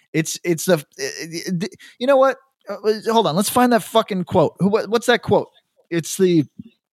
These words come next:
it's a, the Oscar Wilde quote about how there's two types of people. There's the interesting and the mundane, some shit like that, right? And, and being mundane is the fucking crime. The person who sa-, the person who lectures you on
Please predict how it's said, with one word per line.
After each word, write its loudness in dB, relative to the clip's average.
it's 0
a, 4
the -6
Oscar 2
Wilde 2
quote -2
about -2
how 2
there's 0
two 2
types 0
of -8
people. -6
There's -12
the -8
interesting 0
and -6
the -6
mundane, -2
some 0
shit 2
like -4
that, -8
right? 2
And, -2
and -2
being 2
mundane 0
is -6
the -10
fucking -4
crime. -2
The 0
person 0
who 4
sa-, -2
the 0
person 0
who 2
lectures 0
you -2
on -6